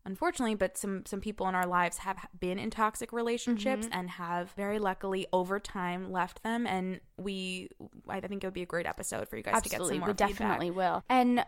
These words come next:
Speaker 1: That I, I think right now there's so much pressure to be in love and to find love and to have this perfect relationship that, you know, you, you can often kind of want to see the good in the relationship out of fear of being alone. And that's a huge fear. I hear you.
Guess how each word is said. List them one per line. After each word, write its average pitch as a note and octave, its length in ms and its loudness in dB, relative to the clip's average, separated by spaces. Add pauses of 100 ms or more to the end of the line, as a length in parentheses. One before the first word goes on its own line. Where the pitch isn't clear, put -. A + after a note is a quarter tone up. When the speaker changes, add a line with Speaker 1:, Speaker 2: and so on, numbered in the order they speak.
(140)
Speaker 1:
That A3 260 4
I, A3 180 0
I A3+ 100 2
think B3+ 240 -2
right G#3+ 180 4
now G3+ 140 0
there's G3+ 180 -2
so G#3+ 100 -2
much G3 220 -6
pressure G#3+ 440 -2
to A3+ 220 -10
be F#3 200 -4
in F#3 160 -4
love G#3 240 0
and G3 100 -4
to F3+ 80 -12
find F3 380 -6
love F3+ 260 -2
and F3+ 200 -6
to F3 280 -4 (160)
have F#3 160 -12
this F#3+ 120 -6
perfect F3+ 380 -6
relationship F#3+ 680 -4
that, G3 420 6
you A3+ 300 -2
know, G3+ 100 2
you, G3+ 240 -4
you G#3+ 140 -6
can G#3+ 180 -2
often G3+ 600 0 (240)
kind G#3+ 160 -4
of G3 80 -2
want F#3+ 400 0
to A#3 200 -6
see D#4 300 -4
the E4 80 -4
good E4+ 180 -2
in E4+ 80 -2
the E4+ 80 0
relationship F4 540 2
out A3+ 160 6
of G3 60 -4
fear G3 320 -2
of G3 120 -6
being F#3 200 -2
alone. F3+ 540 -4 (420)
And G3 80 -6
that's F3 160 -8
a - 20 -20
huge E3+ 340 -8
fear. G3 220 -8
I - 100 -8
hear F3 240 -6
you. G#3+ 360 -4